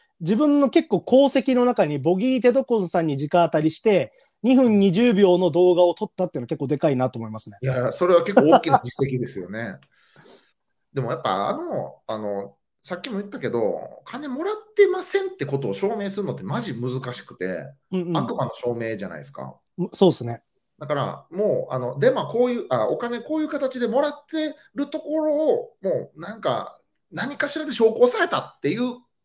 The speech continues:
Speaker 2: ところまでないと、もう言っちゃダメだと僕思うんですよね。
Speaker 1: うんうんうん。
Speaker 2: そういう意味で、今回のエヌエイチケーのやつは、あの、え、マジでこれ、国立放送がや-、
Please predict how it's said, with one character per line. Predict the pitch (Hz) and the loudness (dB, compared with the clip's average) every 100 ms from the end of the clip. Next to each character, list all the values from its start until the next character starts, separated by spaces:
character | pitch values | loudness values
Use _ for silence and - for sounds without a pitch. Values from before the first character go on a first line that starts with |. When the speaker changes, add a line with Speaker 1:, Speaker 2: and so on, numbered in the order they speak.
| _ | _
Speaker 2:
と | - | -4
こ | 302 339 | 0 0
ろ | 330 | 0
ま | 240 | 0
で | 139 | 0
な | 131 | 0
い | 139 | 2
と、 | 233 | 2
も | 139 | 0
う | |
言 | 117 349 | 2 0
っ | |
ち | - | 2
ゃ | |
ダ | - 285 | -2 -2
メ | 403 | 0
だ | 392 | -2
と | - | 0
僕 | 107 107 110 | -4 -4 -6
思 | 113 | -6
う | 113 | -10
ん | |
で | 98 | -10
す | |
よ | 73 | -14
ね。 | 85 82 _ _ - | -16 -20 _ _ 0
Speaker 1:
う | |
ん | 185 | 2
う | |
ん | |
う | |
ん。 | 165 | 4
Speaker 2:
そ | |
う | - | 2
い | 135 | 2
う | 135 | 0
意 | 135 233 | -6 -2
味 | |
で、 | 240 131 - - | -2 -2 -6 -6
今 | 196 214 | -4 4
回 | 175 | 4
の | 135 | 4
エ | 170 | 0
ヌ | 185 | 0
エ | |
イ | 190 | -2
チ | 190 | -4
ケ | - 214 | 0 2
ー | |
の | 127 | 2
や | 139 | -2
つ | 143 | -2
は、 | 180 269 127 - _ _ | 0 0 -2 -10 _ _
あ | 127 | -6
の、 | 120 110 101 92 - _ - | -4 -2 -2 -4 -8 _ -10
え、 | 123 - | -10 -10
マ | 208 285 370 | -2 2 2
ジ | 277 202 | 0 0
で | 156 | 0
こ | - 156 | 2 4
れ、 | 127 120 - _ _ _ _ _ | 4 2 -4 _ _ _ _ _
国 | - 160 - 294 | -8 -6 0 0
立 | 294 294 311 311 - _ | 0 -2 -4 -6 -8 _
放 | - 320 | 2 2
送 | 247 151 | 4 2
が | 110 | 0
や-、 | 104 | -4